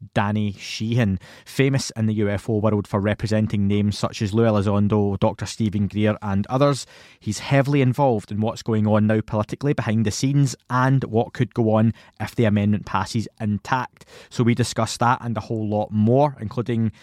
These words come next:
what will happen if it does pass intact and his role within that, and also if it doesn't pass, what that might mean and what could happen then.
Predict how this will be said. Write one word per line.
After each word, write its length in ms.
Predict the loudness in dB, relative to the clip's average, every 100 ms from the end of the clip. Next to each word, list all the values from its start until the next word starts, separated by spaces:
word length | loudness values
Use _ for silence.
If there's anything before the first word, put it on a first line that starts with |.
| -20 -6
what 160 | -2 -2
will 80 | -4
happen 340 | -6 -4 -6
if 100 | -8
it 100 | -4
does 180 | -4 -2
pass 280 | -2 -2 -2
intact 480 | -6 -4 -6 -6
and 80 | -10
his 220 | -6 -6
role 160 | -4 -4
within 340 | -2 0 0
that, 200 | 0 -2 -8 -20 -20 -4
and 180 | -2 0
also 380 | 0 0 -2 -6
if 180 | -6 -10
it 160 | -8
doesn't 380 | -2 -2 -2 -4
pass, 360 | -4 -4 -6 -6
what 280 | -2 -2 0
that 180 | -2
might 220 | 0 0 2
mean 320 | 4 4 2
and 200 | 2 4
what 160 | 2 0
could 160 | -6
happen 400 | -4 -6 -2 -2
then. 280 | 0 0 -2